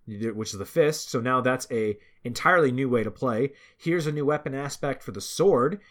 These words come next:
so if you like the sword, this is a new way to play." I believe this is the one where they also, like, started adding in, uh,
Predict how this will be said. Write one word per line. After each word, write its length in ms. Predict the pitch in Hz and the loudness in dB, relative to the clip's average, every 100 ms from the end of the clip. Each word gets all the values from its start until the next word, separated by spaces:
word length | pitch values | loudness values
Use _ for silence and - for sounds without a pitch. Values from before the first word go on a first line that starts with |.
| _ | _
so 260 | - 135 123 | -4 0 0
if 200 | 135 123 | -2 -4
you 80 | 113 | -2
like 160 | 113 | -2
the 60 | 107 | -4
sword, 420 | - 139 143 113 | 0 4 4 2
this 180 | 113 147 | -2 -2
is 100 | 139 | -4
a 60 | |
new 140 | 123 101 | -4 -4
way 80 | 101 | -6
to 80 | |
play." 360 | 98 104 98 117 - _ _ _ - | -6 -6 -6 -8 -12 _ _ _ -4
I 100 | 123 | -2
believe 400 | 113 123 139 123 | 2 2 2 2
this 160 | 143 160 | -2 -2
is 80 | |
the 100 | 151 | -2
one 180 | 143 139 | -2 0
where 80 | 135 | -2
they 300 | 127 123 120 - | 0 0 -2 -8
also, 640 | 131 127 - 135 123 117 - - - | -4 -4 -2 -2 -2 -6 -14 -20 -6
like, 160 | 120 - | -6 -2
started 280 | 135 120 | -2 -2
adding 300 | 123 127 127 | -2 -2 -2
in, 260 | 120 113 104 _ _ - _ _ _ | -2 -6 -8 _ _ -20 _ _ _
uh, 260 | 101 95 | -10 -10